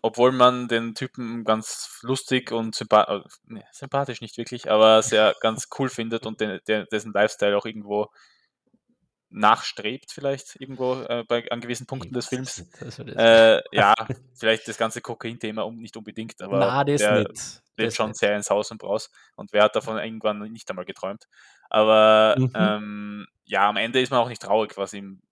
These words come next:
Speaker 1: also man ist nicht
Speaker 2: Na.
Speaker 1: traurig, was dann am Ende mit ihm passiert.
Speaker 2: Na,
Speaker 1: Also,
Speaker 2: na,
Speaker 1: und
Speaker 2: das,
Speaker 1: das
Speaker 2: ist
Speaker 1: finde
Speaker 2: ja
Speaker 1: ich auch gut, dass
Speaker 2: konsequent.
Speaker 1: Martin Scorsese das nicht so unfassbar glorifiziert.
Speaker 2: <laughs> Das ist
Speaker 1: Das
Speaker 2: schon
Speaker 1: ist ja
Speaker 2: okay.
Speaker 1: auch durchaus, äh, hoch anzurechnen. Ähm,
Speaker 2: Gut, hau raus.
Speaker 1: ein Film,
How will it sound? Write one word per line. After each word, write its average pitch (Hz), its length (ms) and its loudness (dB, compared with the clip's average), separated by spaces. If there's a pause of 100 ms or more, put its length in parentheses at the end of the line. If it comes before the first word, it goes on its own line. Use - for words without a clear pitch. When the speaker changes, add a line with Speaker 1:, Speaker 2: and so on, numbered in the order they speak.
(120)
Speaker 1:
also 104 220 -8 (200)
man 117 140 -4
ist 117 60 -6
nicht 117 140 -10
Speaker 2:
Na. 107 60 2
Speaker 1:
traurig, 110 160 2
was 104 140 -2
dann 110 140 0
am 104 60 -6
Ende 104 180 -8
mit 104 100 -16
ihm 101 100 -14
passiert. - 420 -16
Speaker 2:
Na, 208 200 0
Speaker 1:
Also, - 260 -16
Speaker 2:
na, 156 180 2 (140)
Speaker 1:
und - 40 -18
Speaker 2:
das, 120 240 -6
Speaker 1:
das 117 140 -4
Speaker 2:
ist - 20 -10
Speaker 1:
finde 120 120 2
Speaker 2:
ja - 60 0
Speaker 1:
ich - 20 4
auch 135 80 0
gut, 131 200 -4
dass 110 100 -2
Speaker 2:
konsequent. 113 100 0
Speaker 1:
Martin 117 280 -2
Scorsese 110 520 -10
das 98 180 -12
nicht 104 180 -18
so 107 120 -10
unfassbar 101 500 -10
glorifiziert. - 600 -12 (320)
Speaker 2:
<laughs> - 760 -8
Das - 220 -10
ist 101 100 -6
Speaker 1:
Das - 20 -8
Speaker 2:
schon 156 120 -8
Speaker 1:
ist 147 40 -8
ja 98 120 0
Speaker 2:
okay. - 20 0
Speaker 1:
auch - 300 -6
durchaus, 95 560 -12
äh, 95 340 -4 (280)
hoch 107 160 -6
anzurechnen. - 640 -8
Ähm, 113 500 2
Speaker 2:
Gut, - 20 -16 (160)
hau 143 120 -2
raus. 170 200 0
Speaker 1:
ein 127 240 -4
Film, 160 680 -6